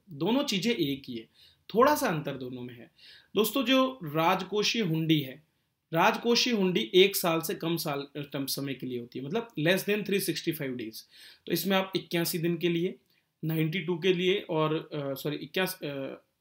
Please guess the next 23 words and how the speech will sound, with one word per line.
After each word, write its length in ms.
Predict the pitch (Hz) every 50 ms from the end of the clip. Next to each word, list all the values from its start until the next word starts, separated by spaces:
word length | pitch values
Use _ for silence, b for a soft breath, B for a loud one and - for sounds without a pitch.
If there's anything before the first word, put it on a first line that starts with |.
| _ _ 143
नाइंटी 380 | 143 147 160 165 170 160 202
वन 220 | 165 151 160 175 170
डेज 220 | 180 185 180 185
के 100 | - 202
लिए, 340 | 190 185 202 226 233 233 B B B B B _ _
वन 180 | 156 180 196 208
एटी 240 | 196 170 151 208 190
टू 200 | 151 175 175 175
डेज 220 | 175 180 175 -
के 100 | - 202
लिए 140 | 190 202 226
और 140 | 220 - -
थ्री 120 | 180 196 185
सिक्सटी 300 | 185 170 156 - - 151
फ़ोर 220 | 151 - 139 135
डेज 200 | 131 123 123 123
के 120 | - 151 147
लिए 200 | 139 139 160 175
यहाँ 220 | 151 135 131 127
पर 120 | 170 170
क्या 140 | - 165 151
करते 280 | 151 156 143 - - 170
हो, 280 | 220 240 240 B B